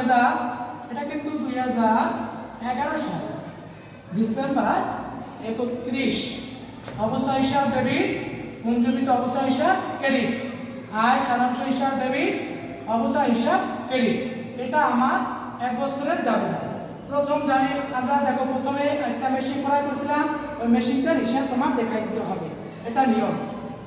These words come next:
তার জন্য আমরা লিখছি মেশিন হিসাব ডেবিট, ব্যাংক হিসাব ক্রেডিট। এটা হলো এক এক পয়লা জানুয়ারি, একত্রিশ তারিখ আসি,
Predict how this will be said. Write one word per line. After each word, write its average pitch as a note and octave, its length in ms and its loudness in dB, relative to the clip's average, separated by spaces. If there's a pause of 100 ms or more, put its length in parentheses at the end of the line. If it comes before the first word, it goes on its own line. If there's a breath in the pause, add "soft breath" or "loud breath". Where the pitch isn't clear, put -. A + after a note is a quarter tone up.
(720)
তার C4 180 8
জন্য C#4 220 2
আমরা C4+ 180 2
লিখছি C4+ 240 -2 (160)
মেশিন C4 280 2
হিসাব C4+ 260 4
ডেবিট, B3+ 280 4 (500)
ব্যাংক B3+ 260 6
হিসাব D4 220 2 (120)
ক্রেডিট। A#3 280 2 (1400)
এটা D4 180 2
হলো D#4+ 160 6 (240)
এক D4+ 80 0 (100)
এক D4+ 140 0
পয়লা D4 240 4 (100)
জানুয়ারি, - 320 0 (380)
একত্রিশ D4 480 -4
তারিখ C#4+ 180 0 (100)
আসি, C#4 200 0